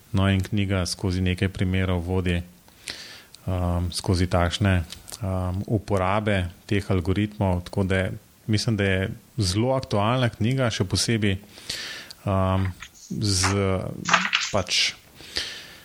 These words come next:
z razno raznimi polemika-, poleki-, polemikami, ki so se dogajale v,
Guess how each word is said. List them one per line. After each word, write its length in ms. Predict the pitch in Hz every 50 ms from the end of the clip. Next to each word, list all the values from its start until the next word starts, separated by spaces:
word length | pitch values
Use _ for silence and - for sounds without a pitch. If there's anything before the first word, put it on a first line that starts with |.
| - - -
z 200 | - - 101 95
razno 460 | 98 104 104 107 123 135 131 127 120
raznimi 500 | 110 110 110 117 131 123 123 127 120 113
polemika-, 680 | - - 110 101 98 107 117 131 127 120 - - 104 98 - - - - - - 117
poleki-, 520 | - - 113 101 101 117 127 - - 147 147 - 165
polemikami, 920 | 113 - 107 101 98 98 104 113 123 123 120 113 - - 107 107 104 101 95 92 - - -
ki 160 | - - 110
so 160 | - - 110
se 120 | 98 - 101
dogajale 720 | 87 92 87 92 95 98 110 113 110 107 104 101 98 98 101
v, 360 | 101 98 90 90 92 95